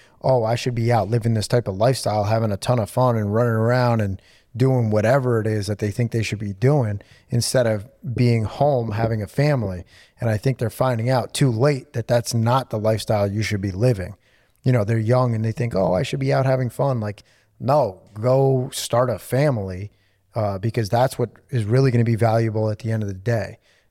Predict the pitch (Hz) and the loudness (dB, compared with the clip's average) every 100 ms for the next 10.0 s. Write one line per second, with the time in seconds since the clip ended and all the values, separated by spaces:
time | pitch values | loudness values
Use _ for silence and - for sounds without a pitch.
0 | - 110 101 117 120 120 120 113 107 110 | -8 -4 -2 0 2 2 2 0 0 0
1 | 113 107 101 107 107 107 98 104 - 107 | 0 0 -2 -2 -2 -2 -2 -2 -2 -4
2 | 104 92 101 101 101 92 - 117 110 101 | -4 -4 -4 -2 -4 -4 -4 -2 -2 -2
3 | 107 110 104 98 - - 107 92 117 107 | -2 -4 -4 -8 -6 -2 -2 0 0 0
4 | - - _ _ _ _ - 113 98 92 | -4 -18 _ _ _ _ -8 -6 -6 -10
5 | - - 110 113 104 104 127 117 107 - | -18 -12 -6 -4 -4 0 2 2 -2 -2
6 | 139 139 123 113 104 107 104 104 104 107 | 0 0 -2 -4 -6 -6 -6 -6 -4 -4
7 | 110 110 104 104 107 - 98 120 117 110 | -2 -2 -2 -4 -6 -8 -6 -4 -2 -2
8 | 101 92 117 135 104 - _ - 170 - | -4 -2 0 2 0 -6 _ -4 -4 -2
9 | 127 110 160 - 107 101 101 101 107 | -4 0 0 -2 -6 -4 -6 -4 -6